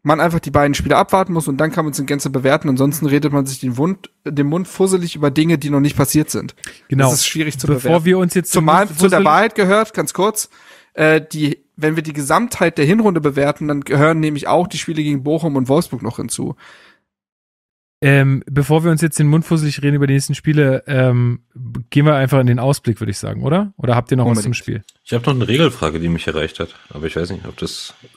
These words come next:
Speaker 3: also hört
Speaker 2: Zum
Speaker 3: sich an.
Speaker 2: Spiel?
Speaker 3: Ja, ja.
Speaker 2: Ja,
Speaker 3: Manuel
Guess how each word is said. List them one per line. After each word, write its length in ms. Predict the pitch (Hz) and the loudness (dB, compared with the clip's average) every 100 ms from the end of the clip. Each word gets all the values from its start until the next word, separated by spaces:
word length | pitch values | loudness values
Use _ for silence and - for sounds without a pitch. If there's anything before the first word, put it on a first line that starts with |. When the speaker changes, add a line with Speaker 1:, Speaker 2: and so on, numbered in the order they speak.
| - | 0
Speaker 3:
also 160 | 101 | 2
hört 120 | 101 | 4
Speaker 2:
Zum 80 | 127 | 4
Speaker 3:
sich 120 | 92 98 | 2 2
an. 100 | 147 | 4
Speaker 2:
Spiel? 200 | 240 294 - - - _ - | 2 0 -14 -20 -20 _ -2
Speaker 3:
Ja, 200 | 87 87 | 2 4
ja. 240 | 87 92 - | 2 0 -2
Speaker 2:
Ja, 160 | 123 151 | -2 0
Speaker 3:
Manuel 140 | 87 | 2